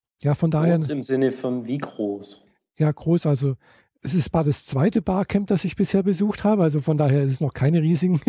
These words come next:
Speaker 1: <laughs> Erfahrung. Äh, äh, groß im Sinne mehr wie hundert Leute.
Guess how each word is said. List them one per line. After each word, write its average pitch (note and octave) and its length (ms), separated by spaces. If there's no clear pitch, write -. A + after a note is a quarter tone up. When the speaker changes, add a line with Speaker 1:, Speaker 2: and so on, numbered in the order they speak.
Speaker 1:
<laughs> C4+ 360
Erfahrung. F3 580
Äh, E3+ 420
äh, E3 240
groß E3+ 340
im G#3 80
Sinne F3+ 320
mehr D#3 280
wie D#3 80
hundert D3+ 300
Leute. A#2 360